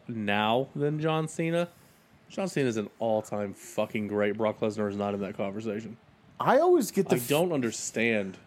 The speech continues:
Speaker 2: I always get the feeling, and I can't prove it with facts, but I always got the feeling that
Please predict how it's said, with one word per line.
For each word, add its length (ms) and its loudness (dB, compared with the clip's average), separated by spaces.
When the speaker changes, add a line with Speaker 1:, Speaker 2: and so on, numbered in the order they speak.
Speaker 2:
I 80 6
always 220 4
get 140 0
the 80 2
feeling, 480 4
and 80 4
I 60 2
can't 280 2
prove 220 4
it 60 4
with 140 -2
facts, 520 0
but 100 4
I 120 8
always 340 8
got 180 4
the 80 2
feeling 420 4
that 200 4